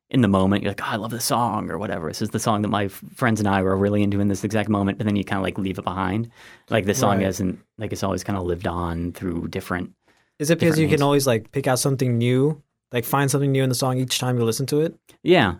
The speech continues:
Speaker 1: yeah, yeah.
Speaker 2: Okay.
Speaker 1: So, like, yeah, like, I was listening to, um, just kinda, like, the drumming when, when it was playing here a second ago, just kind of how, like, how that, that's kind of, like, very kinda subtle type of, type of drumming that was going on there. But yeah, it's always just, like, something new or something,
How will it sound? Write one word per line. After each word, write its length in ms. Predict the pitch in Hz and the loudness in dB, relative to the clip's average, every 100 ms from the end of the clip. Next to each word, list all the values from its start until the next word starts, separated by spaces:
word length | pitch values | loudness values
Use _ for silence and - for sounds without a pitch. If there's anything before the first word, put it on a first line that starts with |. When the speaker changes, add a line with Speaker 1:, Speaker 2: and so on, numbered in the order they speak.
| - | -2
Speaker 1:
yeah, 300 | 127 101 92 | 2 2 0
yeah. 180 | 117 110 | 0 2
Speaker 2:
Okay. 100 | 95 | 2
Speaker 1:
So, 180 | - 110 | 2 2
like, 400 | 101 98 92 - _ _ _ - | 2 0 0 -10 _ _ _ -8
yeah, 140 | 110 | -2
like, 120 | 92 | 0
I 80 | 101 | 2
was 180 | 98 92 | 2 2
listening 520 | 110 - - 95 95 | 0 0 0 0 0
to, 500 | 95 107 90 87 90 - | -2 -2 2 2 0 -2
um, 480 | 95 87 - 95 117 | -4 -4 -4 -8 -10
just 120 | - | -6
kinda, 140 | 101 | -6
like, 80 | 87 | -4
the 80 | 95 | -6
drumming 540 | 85 90 90 87 85 | -4 0 0 0 -2
when, 280 | 85 85 95 | -4 -4 -4
when 140 | 90 | -6
it 40 | 85 | -6
was 120 | 87 | -8
playing 300 | - 95 85 | -8 -8 -6
here 120 | 87 | -6
a 60 | 85 | -6
second 320 | - 92 87 | -6 -8 -8
ago, 260 | 87 87 92 | -10 -10 -10
just 140 | 92 | -12
kind 120 | - 98 | -12 -12
of 80 | |
how, 320 | - 95 85 - _ _ _ _ _ | -10 -8 -8 -10 _ _ _ _ _
like, 120 | - - | -18 -10
how 160 | 92 | -8
that, 240 | 95 90 - | -4 -6 -6
that's 240 | 92 - | -12 -12
kind 140 | - 92 | -12 -10
of, 40 | |
like, 140 | 90 | -10
very 140 | - 90 | -8 -10
kinda 160 | 87 | -10
subtle 580 | 87 - 98 87 82 85 - | -8 -4 -2 -2 -4 -6 -12
type 240 | - - | -14 -12
of, 320 | 87 - - - | -12 -12 -20 -18
type 160 | - | -16
of 80 | 127 | -14
drumming 360 | - 90 87 90 | -10 -10 -8 -12
that 120 | - | -14
was 140 | - | -16
going 260 | - 87 85 | -14 -12 -10
on 220 | 82 82 | -12 -14
there. 240 | - - - | -16 -18 -14
But 160 | 85 | -6
yeah, 180 | 127 123 | 0 2
it's 120 | 110 | 2
always 180 | 123 110 | 0 -2
just, 140 | 98 | -4
like, 80 | 113 | -8
something 180 | - 92 | -6 -4
new 280 | 87 87 87 | -2 -2 -2
or 100 | 85 | -4
something, 360 | - - - | -8 -10 -10